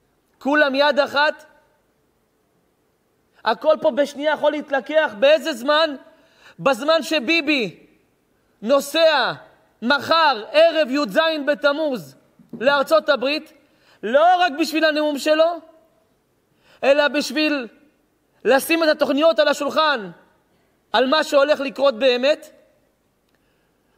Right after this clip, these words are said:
כשהוא חוזר, הוא חוזר לכאן, כנראה,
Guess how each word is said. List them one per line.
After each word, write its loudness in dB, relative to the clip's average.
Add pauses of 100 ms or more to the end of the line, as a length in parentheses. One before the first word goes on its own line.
(140)
כשהוא -4
חוזר, 2 (1000)
הוא -6
חוזר 2
לכאן, 0
כנראה, 2